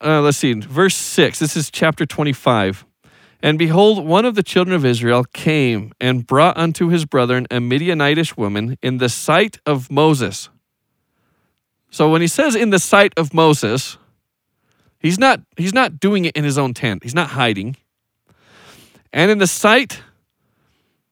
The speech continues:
of all the congregation of the children of Israel, who were weeping before the door of the tabernacle of the congregation." So you've got these people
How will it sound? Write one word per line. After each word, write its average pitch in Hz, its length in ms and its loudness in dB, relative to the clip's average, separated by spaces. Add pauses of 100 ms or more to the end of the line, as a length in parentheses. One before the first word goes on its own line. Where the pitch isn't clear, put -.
(1700)
of 147 200 2
all 208 360 6
the 190 80 -2
congregation 160 800 -2
of 131 140 -4
the 131 80 -6
children 139 360 0
of 113 120 -4
Israel, 104 520 -2 (260)
who 185 220 0
were 180 260 4
weeping 214 760 -2
before 185 440 -2
the 165 100 -2
door 165 500 2
of 131 180 -2
the 135 80 -2
tabernacle 160 880 -4
of 135 140 -6
the 131 80 -6
congregation." 135 960 -4 (1300)
So - 140 2
you've 185 260 0
got 247 260 4
these 208 220 0
people 139 560 0